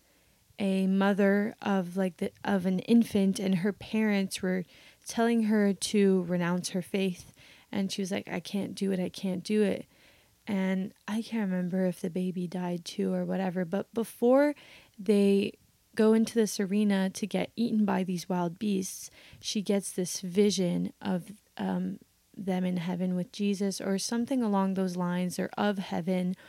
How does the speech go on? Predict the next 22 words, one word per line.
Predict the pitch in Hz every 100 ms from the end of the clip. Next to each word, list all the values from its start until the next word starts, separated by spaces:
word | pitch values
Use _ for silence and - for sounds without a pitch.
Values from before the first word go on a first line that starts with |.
| - - - _ -
and, | 202 196
like, | 190 -
the | 202
great | - 196 202
reward | 190 180 180 175
that | 175
they're | 180
gonna | 175 180
get. | 175 185 -
And | 220 190
she | -
shares | 190 - 202 196 180
this | 185 -
with, | 185 175
like, | 190 175 - - - _ _ _ _ _ -
the | 202
other | 202 202 196
Christians | - 208 - 196
that | 196 185
are | 185
with | 202 208
her. | - 214 214